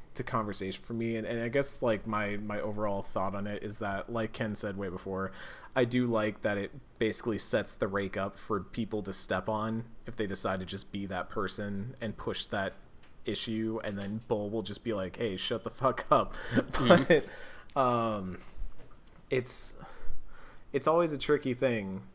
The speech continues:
Speaker 1: to, to nail down right, and I can't, you know, I, I don't feel like I am a person who can say a hundred percent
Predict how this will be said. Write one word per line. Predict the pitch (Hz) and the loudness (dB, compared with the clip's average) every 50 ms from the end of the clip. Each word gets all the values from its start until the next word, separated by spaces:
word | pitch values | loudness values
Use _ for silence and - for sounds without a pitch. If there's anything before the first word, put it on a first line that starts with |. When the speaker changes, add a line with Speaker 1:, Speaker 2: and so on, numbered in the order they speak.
| - - | -16 -8
Speaker 1:
to, | - - 117 104 95 - - - | -4 -2 -2 -2 -2 -6 -10 -8
to | - 131 | -4 -2
nail | 117 113 110 107 104 104 | 0 0 0 0 0 -2
down | 98 110 101 101 98 98 90 | -2 -4 -4 -4 -4 -6 -6
right, | 95 104 95 90 90 82 - | -6 -4 -4 -4 -6 -8 -10
and | - 120 104 | -10 -8 -6
I | 104 104 | -6 -8
can't, | - - - 123 117 117 - - - - - - - | -6 -4 -2 -2 -2 -2 -6 -10 -14 -20 -20 -18 -10
you | - 147 117 | -6 -4 -4
know, | 107 107 | -2 -2
I, | - - 107 113 113 107 - - | -2 -2 -2 -2 -2 -4 -2 -2
I | 117 113 | 0 0
don't | 120 117 107 | 0 -2 -2
feel | - - 120 | 0 0 0
like | 110 104 101 | 0 0 -2
I | - 104 107 104 | -2 -4 -4 -4
am | 101 101 101 - | -4 -6 -6 -6
a | - 113 | -8 -8
person | 98 - - 107 101 - - 107 101 98 | -6 -4 -4 -4 -2 -2 -4 -4 -4 -4
who | 95 - 110 | -6 -6 -6
can | 98 - 104 | -6 -6 -4
say | 95 - - 107 101 95 | -4 -4 -4 -4 -4 -6
a | |
hundred | 92 - 110 98 101 95 | -6 -6 -6 -6 -6 -6
percent | - 92 - - 107 98 95 | -6 -6 -4 -4 -4 -4 -6